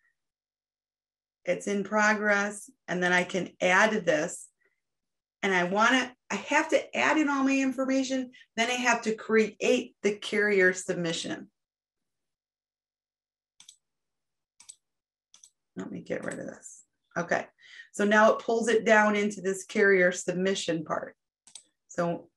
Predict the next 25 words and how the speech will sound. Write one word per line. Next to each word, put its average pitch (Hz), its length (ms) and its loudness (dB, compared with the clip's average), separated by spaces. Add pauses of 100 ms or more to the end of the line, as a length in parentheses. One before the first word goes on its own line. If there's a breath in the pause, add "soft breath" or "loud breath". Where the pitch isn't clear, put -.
(500)
we 175 80 -4
can 165 220 -6
see 190 220 2
it - 120 2
right 170 240 4
here. 170 520 0 (180)
This 185 240 -2
is 170 120 -6
what 170 180 4
I 160 160 4
already 165 280 2
had 165 320 -2 (140)
processed 170 640 0
earlier, 175 640 2 (200 loud breath)
so - 120 -8
you 185 200 -2
guys 170 280 2
could 196 220 -2
see 175 240 -4
that. 160 360 0 (1200 soft breath)
Then 180 200 0
when 202 120 0
I 196 60 2
go 196 280 4
up 190 280 2